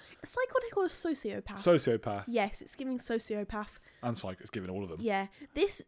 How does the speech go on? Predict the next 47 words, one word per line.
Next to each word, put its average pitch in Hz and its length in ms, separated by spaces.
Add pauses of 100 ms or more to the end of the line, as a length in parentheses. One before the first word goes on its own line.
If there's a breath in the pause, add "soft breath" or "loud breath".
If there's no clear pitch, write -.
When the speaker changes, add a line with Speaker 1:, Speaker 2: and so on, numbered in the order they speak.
(120)
Speaker 1:
anyone 392 440
who 359 180
is 339 120
listening 349 400
and 320 120
has 311 240
people 302 320
in 285 80
their 277 120
lives 269 260
that - 100
is 254 100
like 277 160
this, 262 180 (120)
get 285 260
rid 247 380
now. 233 260
This 226 220
is 233 100
your 220 80
sign, 214 320
ladies 202 300
and 202 100
gents, 196 380 (260 loud breath)
because 233 240
we're 226 60
not 254 180
having 247 240
any 240 260
bad 240 360
men 233 240
in 226 100
our 233 160
lives, 226 340
twenty 247 300
twenty-three. 233 680 (240)
Speaker 2:
Do 190 80
I - 20
have 202 80
to - 80
say, 160 220
a 104 100
lot 135 300
of 110 100
this 95 400 (100)
is 113 300
women 107 400